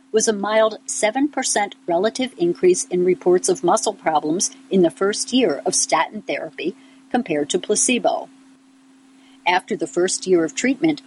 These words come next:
all reports of muscle issues were similar between placebo and statin groups.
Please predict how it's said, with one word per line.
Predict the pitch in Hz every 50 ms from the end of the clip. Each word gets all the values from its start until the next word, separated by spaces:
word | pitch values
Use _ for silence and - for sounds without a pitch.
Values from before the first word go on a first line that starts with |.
| - - -
all | 208 220 254 277
reports | - 311 285 - - 185 180 180 - -
of | 180 -
muscle | 175 165 170 - - 233 202 143
issues | 139 156 - - - - - - -
were | - 262
similar | - - - 330 311 208 269 277 147 - - _
between | 247 220 - - 202 185 185 -
placebo | - 185 170 - - 160 151 - 170 175 208 - _ -
and | 226 240 240
statin | - - 269 247 247 220 185 170
groups. | - 147 113 90 - - - - - -